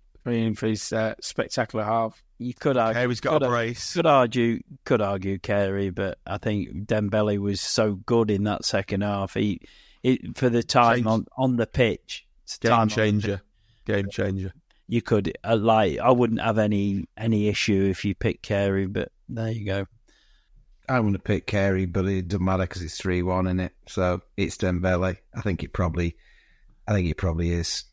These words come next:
Speaker 4: Dembele, really. But
Speaker 2: I think for the minutes he was on the pitch, the minutes,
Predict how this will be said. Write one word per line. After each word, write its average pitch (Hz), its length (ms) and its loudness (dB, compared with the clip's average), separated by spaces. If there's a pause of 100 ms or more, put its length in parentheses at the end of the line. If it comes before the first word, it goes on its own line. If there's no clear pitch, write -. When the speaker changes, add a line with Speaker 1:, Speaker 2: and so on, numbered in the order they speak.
(120)
Speaker 4:
Dembele, 95 520 -4
really. 82 360 -18
But 82 240 -20 (680)
Speaker 2:
I 127 40 -2
think 160 200 6
for 170 60 0
the 165 100 8
minutes 156 300 6
he 143 100 8
was 127 120 6
on 135 120 8
the 127 80 4
pitch, - 580 0 (280)
the 120 100 -2
minutes, 127 540 0